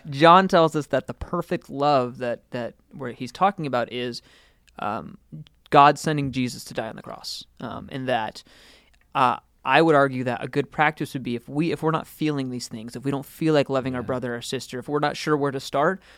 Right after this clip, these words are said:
Speaker 1: I would encourage everyone to just sit in prayer and just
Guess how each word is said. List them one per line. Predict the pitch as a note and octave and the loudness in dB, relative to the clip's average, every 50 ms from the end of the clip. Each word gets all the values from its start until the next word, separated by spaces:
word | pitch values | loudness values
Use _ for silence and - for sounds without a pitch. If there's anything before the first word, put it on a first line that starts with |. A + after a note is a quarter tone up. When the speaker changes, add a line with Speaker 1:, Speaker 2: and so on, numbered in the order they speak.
| - _ _ _ _ - | -20 _ _ _ _ 2
Speaker 1:
I | C3+ C#3+ D#3+ | 4 6 6
would | E3 E3 D#3 | 6 4 4
encourage | D3 C#3+ - - - C3+ C3+ C3+ C3 B2+ B2 - - - | 2 -2 -4 -2 0 2 2 2 0 0 -2 -6 -8 -4
everyone | - D#3 C#3+ C#3 C#3 C3+ B2+ C3 C3 B2 | -2 0 0 0 0 -2 0 -2 -2 -4
to | - C3+ | -6 -8
just | - - A#2 - - | -8 -10 -8 -6 -4
sit | - F3 E3 E3+ | -2 -2 -2 -2
in | D#3+ | -4
prayer | C#3+ - - D3 C3+ C#3 D#3 F#3+ | -8 -6 -2 0 2 2 2 0
and | - - C#3+ C#3 | 0 -2 -6 -6
just | C3 C3 | -8 -8